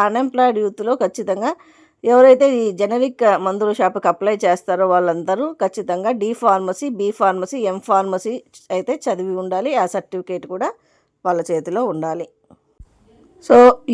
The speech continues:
ఈ స్కీమ్‌కు లాస్ట్ డేట్ అండి, ఈ రోజు నుంచి ఏడవ తేదీ వరకు, ఏడు ఫిబ్రవరి వరకు అయితే ఆన్లైన్లో అప్లై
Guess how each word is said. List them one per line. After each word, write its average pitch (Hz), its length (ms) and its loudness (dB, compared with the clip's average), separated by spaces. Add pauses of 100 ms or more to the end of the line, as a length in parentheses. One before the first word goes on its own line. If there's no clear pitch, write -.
ఈ - 20 6 (120)
స్కీమ్‌కు 285 440 6 (120)
లాస్ట్ 208 360 6
డేట్ 220 240 0
అండి, 233 160 0 (140)
ఈ - 20 2 (120)
రోజు 262 220 6 (180)
నుంచి 254 280 0 (640)
ఏడవ 247 340 6
తేదీ 196 300 2
వరకు, 196 240 0 (180)
ఏడు 214 240 2
ఫిబ్రవరి 196 420 2 (100)
వరకు 175 220 0
అయితే 220 180 0 (640)
ఆన్లైన్లో 208 440 2 (140)
అప్లై 196 260 0